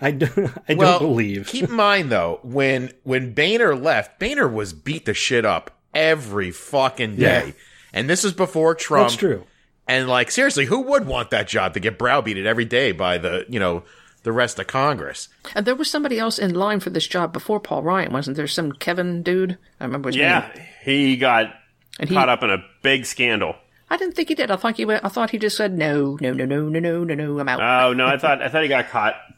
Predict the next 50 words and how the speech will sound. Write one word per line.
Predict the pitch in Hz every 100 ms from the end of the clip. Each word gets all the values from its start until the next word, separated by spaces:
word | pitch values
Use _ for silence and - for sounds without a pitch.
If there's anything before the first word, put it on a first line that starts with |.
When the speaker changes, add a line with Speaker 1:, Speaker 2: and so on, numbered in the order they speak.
| _
Speaker 2:
I | -
thought |
Speaker 4:
doing | 113
Speaker 2:
he | 180
Speaker 4:
something. | 120 101 98
Speaker 2:
said | 95
something | 127 110 110
Speaker 3:
Hmm. | 101
Speaker 2:
on | 98 104
mic, | 110 98 -
and | 131
Speaker 4:
Cor- | 95
Speaker 2:
everyone's | 90 95 90
like, | 92
"Oh, | 107 80
fuck, | - - - 78 -
did | 90
you | 107
just | 104 -
say | 98
that | 92 90
out | 90 90
loud?" | 95 98 - 254
Speaker 4:
Oh, |
Speaker 2:
Yeah. | 220 185 202 202
Speaker 4:
that | 180 -
sounds | 208 147
even | 135 131
more | 123 139 135
likely. | 104 101 147
Speaker 3:
Uh, | 143 135 165
that, | 151 175 -
that | 156 151
sounds | 139 135
familiar, | - 123 131 151 165
yeah. | 139 135 - -
Speaker 4:
It | 143
just | 160 139
happens | 135 120 113
so | 120
frequently. | - 135 127 107 92
It's, | 113
again, | 123 117 104
hard | 120 131 120
to |
keep | - 120 -
track | - 131 -
of, | 104 -
but | 101 - - _ -
I'm, | 165 247 285